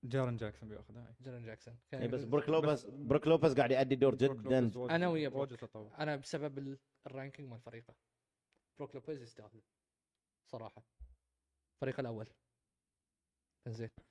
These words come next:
Speaker 3: ليش ما تعطي نفس الشيء حق ال-، مثلًا
Speaker 1: الفريق الثاني
Speaker 3: ال
Speaker 1: كان.
Speaker 3: إم في بي؟
Speaker 2: ال إم في بي قلت لك لا، الأجندة لا، ما تصلح.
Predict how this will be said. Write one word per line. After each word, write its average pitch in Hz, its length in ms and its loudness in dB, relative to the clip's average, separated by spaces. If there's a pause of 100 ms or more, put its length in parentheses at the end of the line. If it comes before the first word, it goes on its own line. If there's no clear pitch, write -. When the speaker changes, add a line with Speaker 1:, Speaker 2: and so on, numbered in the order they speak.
Speaker 3:
ليش 175 180 4
ما 180 120 6
تعطي 143 280 2
نفس 139 220 2
الشيء 139 240 0
حق 123 140 -2
ال-، 107 200 -2
مثلًا 110 220 0
Speaker 1:
الفريق 143 240 -2
الثاني 139 300 -6
Speaker 3:
ال 120 60 0
Speaker 1:
كان. 117 80 0
Speaker 3:
إم 127 80 2
في 117 100 2
بي؟ 113 260 -4 (500)
Speaker 2:
ال 139 80 2
إم 156 80 2
في 175 120 2
بي 247 120 -4
قلت 254 180 -4
لك 226 140 -4
لا، 220 100 0
الأجندة 214 520 -4
لا، 214 200 -6
ما 214 60 -2
تصلح. - 420 -12